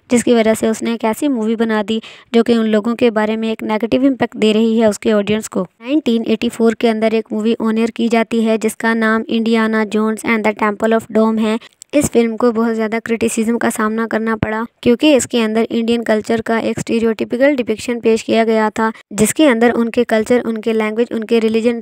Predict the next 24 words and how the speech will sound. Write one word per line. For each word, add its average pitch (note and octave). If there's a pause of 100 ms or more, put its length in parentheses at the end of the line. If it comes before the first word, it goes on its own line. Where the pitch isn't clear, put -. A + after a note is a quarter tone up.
पर A3+
सवाल A3
उठाए G#3+
गए, A3 (160)
उनके B3
कॉस्ट्यूम A#3
को A#3+
भी A3+
डिस्कस A3
किया G#3+
गया, G#3+
ये A3
दिखाने A#3
की A3+
बजाय G#3+
कि A#3
हर A#3
कल्चर A3
के A3+
अंदर G#3+
डिफरेंट A3
वैरायटी G#3+
होते A3+
हैं। A3+